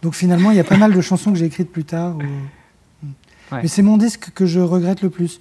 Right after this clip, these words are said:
Speaker 1: C'est-à-dire
Speaker 2: Ah oui.
Speaker 1: que dedans, bon, c'est marrant, il y a une chanson qui s'appelle Catastrophe, qui est vraiment pas, euh, ma chanson préférée de moi d'ailleurs. Et il y a pas mal de chansons qui sont pas mes chansons préférées de moi dans ce disque. Mais il y en a que j'aime bien aussi.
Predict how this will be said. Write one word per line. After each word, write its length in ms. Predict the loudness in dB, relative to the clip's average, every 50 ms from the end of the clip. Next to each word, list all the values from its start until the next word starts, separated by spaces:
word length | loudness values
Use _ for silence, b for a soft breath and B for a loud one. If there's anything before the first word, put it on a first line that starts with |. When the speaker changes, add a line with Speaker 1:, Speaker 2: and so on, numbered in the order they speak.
| B B B B B B B
Speaker 1:
C'est-à-dire 240 | B -4 0 2 2
Speaker 2:
Ah 40 | 2
oui. 100 | 2 2
Speaker 1:
que 40 | 0
dedans, 320 | 0 0 0 2 2 0
bon, 320 | 2 0 0 -2 -2 -4 -6
c'est 140 | -6 -4
marrant, 180 | -2 -2 0 0
il 40 | 0
y 40 | 0
a 20 |
une 40 | -2
chanson 280 | -2 -4 -6 -6 -6 -6
qui 80 | -6
s'appelle 240 | -6 -8 -8 -8 -10
Catastrophe, 640 | -10 -10 -10 -10 -10 -12 -8 -6 -6 -6 -8 -10 -18 B B B B B
qui 140 | B -4 -2
est 20 |
vraiment 320 | 0 0 2 2 2 2 0
pas, 380 | 0 -2 0 0 0 -2 -4 -6 -6
euh, 180 | -6 -4 -4
ma 100 | -4 -6
chanson 300 | -6 -6 -8 -8 -8 -8
préférée 420 | -8 -8 -10 -10 -8 -8 -8 -8 -6
de 80 | -6
moi 240 | -6 -6 -6 -4 -4
d'ailleurs. 320 | -4 -4 -2 -2 -4 -4 -6 B B B B B B B B B B -6 0
Et 100 | 2 2
il 60 | 4
y 60 | 4 2
a 40 | 0 -2 -6 _ -20 -10 -4
pas 120 | 0 0
mal 240 | 2 2 2 2 2
de 100 | 2 0 0
chansons 560 | -2 -4 -4 -2 -2 -2 -2 -2 -2 0 0
qui 120 | 0 -2 -6
sont 140 | -4 -2 -2
pas 120 | 0 0
mes 100 | 0 0
chansons 300 | 0 -2 -4 -8 -6 -6
préférées 400 | -8 -8 -8 -8 -8 -6 -6 -6
de 80 | -6 -8
moi 200 | -8 -10 -14 -16 -20 _ -12
dans 120 | -10 -8
ce 60 | -8
disque. 240 | -8 -10 -14 -16 -18 _ _ -6
Mais 80 | -4 -4
il 40 |
y 40 | -2
en 60 | -2
a 60 | -4 -4
que 40 | -4
j'aime 140 | -4 -4 -4
bien 160 | -6 -8 -10 -12
aussi. 140 | -16 -18